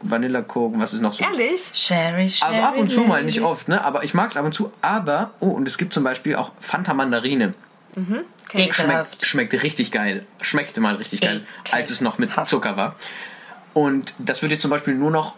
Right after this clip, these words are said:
Speaker 1: zuckerfrei hergestellt. Zumindest sehe ich es nur noch zuckerfrei in Supermärkten. Es gibt's in diesen Hartplastik ein Liter Flaschen.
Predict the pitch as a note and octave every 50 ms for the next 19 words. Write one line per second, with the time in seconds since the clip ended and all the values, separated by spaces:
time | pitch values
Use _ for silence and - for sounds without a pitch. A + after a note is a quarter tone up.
0 | - - - - - - D#3 - C#3 - - F#2+ F#2+ G2 F#2+ F#2+ F#2+ - - G2+
1 | F#2+ G2 - A#2+ A#2+ A#2+ A#2+ A#2+ A2+ B2 B2+ B2 A2+ - - C3 C3 B2+ B2 A#2+
2 | A2 - - G#2+ A2 G#2 - - - F#2+ F#2+ - - B2+ G#3 G3 - - - -
3 | - - A#2 - C3 A#2+ A#2+ G#2+ A2+ A2+ G#2 - - - B2+ B2+ - - - G#2
4 | G#2 - - G#2 G2+ G#2 A2+ A#2 A2+ - A#2 G#2+ - G3 G3+ G3+ -